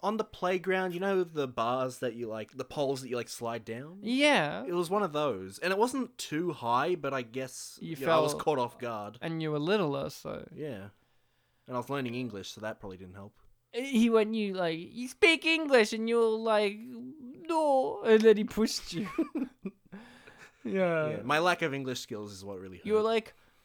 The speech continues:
Speaker 2: "Ooby gooby kwanja," and then he pushed you. <laughs>
Speaker 1: It's like, "Speak English."
Speaker 2: "Ooby gooby kwanja," and you're like,
Speaker 1: Yeah.
Speaker 2: "No."
Speaker 1: And I wouldn't have known what racism was then, so I could have just been like, "What?"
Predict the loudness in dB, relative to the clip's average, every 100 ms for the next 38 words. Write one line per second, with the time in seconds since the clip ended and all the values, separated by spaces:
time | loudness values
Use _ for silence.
0 | _ _ -12 -4 0 0 2 2 2 6
1 | 6 6 4 4 4 6 8 8 6 4
2 | 4 4 2 8 8 8 4 2 -2 -14
3 | -14 -16 _ -6 -6 -6 -8 -4 -4 0
4 | 2 2 0 -8 -18 -20 -20 _ -4 0
5 | 2 2 4 4 2 2 4 6 4 4
6 | 4 4 4 2 2 2 8 12 12 10
7 | 10 12 12 10 6 2 0 0 -2 -2
8 | -4 -6 -10 -8 -8 -8 -8 -8 -10 -12
9 | -12 -14 -16 -16 -18 -16 -16